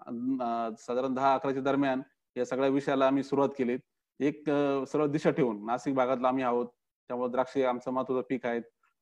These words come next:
त्या पिकामध्ये एक, अ, सुरुवातीला असा विचार केला की एकच पिकामध्ये आपण असं काही काम उभं करणं, एक पूर्ण global कॉम्पिटिशनमध्ये आपल्याला असं काही उभं करणं आहे की आपण,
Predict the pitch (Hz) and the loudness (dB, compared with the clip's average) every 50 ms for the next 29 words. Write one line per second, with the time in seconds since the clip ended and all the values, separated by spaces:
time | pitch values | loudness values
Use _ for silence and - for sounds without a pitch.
0 | _ - 131 - - 127 147 143 139 143 143 143 143 139 - 135 131 131 127 120 | _ -6 -6 -4 -4 -2 -2 -2 0 2 2 2 2 2 0 -2 -2 0 -2 -2
1 | 120 123 - - 139 139 135 151 143 143 143 143 - 143 139 147 143 143 135 147 | -6 -10 -4 -2 -2 0 0 2 2 2 2 2 0 -2 -2 -2 -2 -2 -2 -2
2 | 147 147 151 135 143 - - 196 185 170 - 170 156 170 160 160 160 156 156 147 | -2 -2 -2 -2 -2 -2 -2 -4 -4 -2 -4 -4 -2 0 0 2 2 2 2 2
3 | 143 147 151 160 156 160 165 - _ _ _ _ _ - - 147 - - 170 175 | 2 0 0 0 -2 -2 -2 -6 _ _ _ _ _ -6 -4 -4 -2 -2 -2 -2
4 | 165 165 165 156 160 160 160 160 147 - 139 123 131 127 117 107 - - _ _ | 0 0 0 2 4 4 4 4 4 2 2 0 2 0 -2 -4 -6 -10 _ _
5 | _ _ _ _ - 127 135 143 135 - - 147 151 165 160 147 139 143 151 160 | _ _ _ _ -4 -2 -2 -2 -4 -4 -4 -2 0 0 0 2 2 2 4 2
6 | 170 160 - 160 156 156 160 160 - - 151 156 151 151 147 135 131 - 147 143 | 2 0 0 -2 -2 -2 -2 -4 -2 -2 -2 0 0 2 2 2 2 0 0 0
7 | 143 143 143 147 151 151 - _ _ _ _ - - 131 - 156 - 160 156 151 | 0 0 0 0 -2 -4 -8 _ _ _ _ -10 -10 -8 -8 -4 -2 0 2 2
8 | 151 151 160 151 151 151 143 151 151 143 143 139 139 151 135 135 139 - 156 160 | 4 4 2 2 2 2 2 2 2 2 0 0 2 2 2 2 2 0 0 -2
9 | 165 | -2